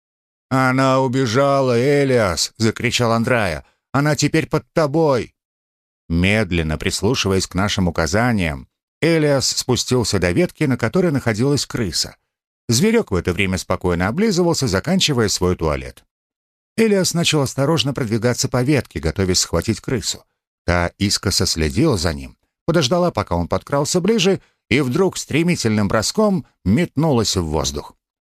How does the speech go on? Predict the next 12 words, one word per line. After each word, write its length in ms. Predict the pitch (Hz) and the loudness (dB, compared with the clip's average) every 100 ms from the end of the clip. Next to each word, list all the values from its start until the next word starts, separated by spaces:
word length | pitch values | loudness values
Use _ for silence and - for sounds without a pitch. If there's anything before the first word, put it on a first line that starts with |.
| _ - | _ -4
Мы 120 | 156 | -2
проводили 460 | - 85 76 85 78 | 0 0 0 0 0
её 240 | 78 80 | 0 0
взглядами 640 | 78 78 147 180 165 147 127 _ _ - | -2 0 2 2 0 -2 -2 _ _ -2
и 80 | 110 | 2
увидели, 400 | 170 202 185 175 | 2 2 2 0
как 180 | 139 - | 0 0
она 180 | 123 | 0
скрылась 560 | 113 - 208 202 180 - | 0 -2 0 2 2 0
в 200 | - 95 | -2 0
мелком 420 | 95 117 139 101 | 2 2 0 -4
кустарнике. 720 | 87 82 - 73 65 64 - | -4 -4 -2 -4 -4 -14 -16